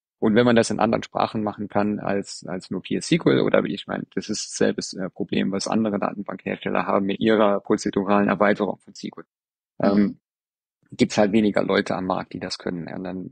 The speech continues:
Speaker 1: ja. Und so, das ist das Erste. Und, ähm, das zweite Thema ist eben, ja, die,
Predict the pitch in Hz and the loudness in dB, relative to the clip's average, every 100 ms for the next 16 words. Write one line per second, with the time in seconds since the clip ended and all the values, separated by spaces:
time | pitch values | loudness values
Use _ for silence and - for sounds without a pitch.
0 | 160 151 87 - _ _ _ _ - 104 | -10 -8 -8 -10 _ _ _ _ 0 2
1 | 104 98 104 104 120 - - - 113 - | 2 0 -2 -2 -4 -6 -6 0 0 0
2 | - 165 - _ _ - 113 117 117 - | -2 -4 -6 _ _ 0 4 6 4 2
3 | 107 107 107 101 104 - - 92 117 - | 0 2 0 0 -2 -4 0 0 0 -2
4 | - - - - 113 113 113 113 - - | -2 -6 -6 2 2 4 2 2 0 -6
5 | 101 110 - - 107 104 104 104 - _ | -8 -8 -8 -6 -4 -4 -6 -10 -14 _
6 | 110 117 107 - 113 - 107 | 2 2 2 0 -8 -10 -16